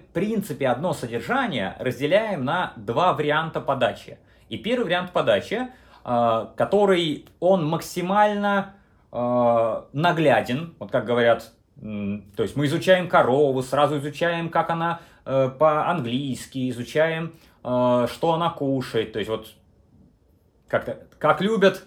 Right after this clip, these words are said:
м, как сейчас очень любят. То есть в этом тоже есть много плюсов. А, то есть оно максимально практическое, оно максимально реализует конкретные задачи. И, э,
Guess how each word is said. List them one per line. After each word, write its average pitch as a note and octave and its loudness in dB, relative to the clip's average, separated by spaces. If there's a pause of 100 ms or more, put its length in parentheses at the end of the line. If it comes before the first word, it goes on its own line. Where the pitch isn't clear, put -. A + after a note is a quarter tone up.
(600)
м, A2+ -6 (1900)
как D3+ 4
сейчас F#3 2
очень E3 -2
любят. A#2+ 0 (440)
То - -6
есть D3 -8
в B2+ -10
этом E3 4
тоже E3+ 2
есть - -6
много C#3+ 0
плюсов. D3 -4 (500)
А, G#2 2
то G3+ -2
есть - -2
оно A3+ 0
максимально G3+ 0
практическое, F#3+ -2 (100)
оно D#3 -4
максимально D#3 -2
реализует C3+ -4
конкретные C#3+ -4
задачи. D3 0 (640)
И, E3 -2
э, - -2